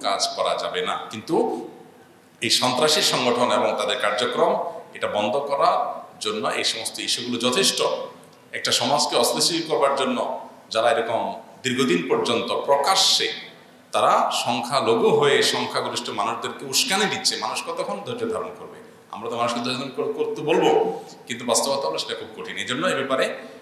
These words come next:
সংশ্লিষ্ট কর্তৃপক্ষ সর্বোচ্চ পদক্ষেপ নেবেন এবং এটা বন্ধের আন্তরিক চেষ্টা চালাবেন, সেটা আমরা প্রত্যাশা করি। এবং আমার মনে হয়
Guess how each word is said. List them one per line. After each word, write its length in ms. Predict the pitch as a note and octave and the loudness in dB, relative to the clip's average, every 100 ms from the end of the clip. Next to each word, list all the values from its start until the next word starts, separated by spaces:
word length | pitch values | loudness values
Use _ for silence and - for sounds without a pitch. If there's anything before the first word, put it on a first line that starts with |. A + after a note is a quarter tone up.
| - | -16
সংশ্লিষ্ট 460 | - A2+ - - A#2+ | 0 2 2 0 0
কর্তৃপক্ষ 720 | - - A#2+ A2+ G#2 - - | 0 0 -2 -4 -4 -6 -2
সর্বোচ্চ 560 | - F#3+ D#3+ D3 - C3 - - - - - | -2 -2 -2 -2 0 0 -2 -4 -10 -18 -6
পদক্ষেপ 480 | A2+ A2 A2 B2+ A2 | 0 2 0 0 -2
নেবেন 300 | G#2+ A#2 D#3 | -2 -2 -2
এবং 180 | A#2 G#2+ | -2 -4
এটা 160 | G#2 G2 | -6 -6
বন্ধের 300 | G2 G2 C3 - - - - - - | -6 -6 -8 -12 -18 -20 -20 -20 -2
আন্তরিক 520 | A#2+ B2+ C3+ G3 F3 | 0 0 0 0 -2
চেষ্টা 280 | - - A#2+ | -2 -2 0
চালাবেন, 320 | A2+ G#2+ G2+ | 0 0 0
সেটা 220 | - - | -2 -4
আমরা 160 | F#2 F#2 | -4 -4
প্রত্যাশা 460 | F#2 - B2 C3 - | -6 -4 -2 0 -2
করি। 200 | E3+ F3 | -4 -4
এবং 180 | D3 | -4
আমার 180 | A2+ G#2+ | -2 -2
মনে 220 | G#2+ D#3 | 0 0
হয় 220 | C3+ D3 | 0 -4